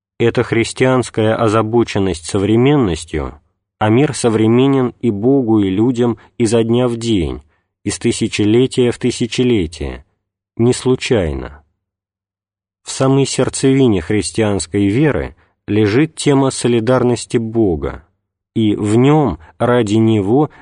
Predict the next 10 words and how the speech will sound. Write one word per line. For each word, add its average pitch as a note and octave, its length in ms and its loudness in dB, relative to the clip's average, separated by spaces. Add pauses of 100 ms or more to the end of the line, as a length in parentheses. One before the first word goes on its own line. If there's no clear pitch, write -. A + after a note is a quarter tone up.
вместе A2 540 0
с - 140 -8
Ним, B2+ 320 2 (500)
человека, A2+ 720 0
верующего G2+ 800 2
в F2 80 -2
Него, F#2+ 440 0 (280)
с - 120 -12
судьбой G#2+ 540 0
мира. F2+ 600 0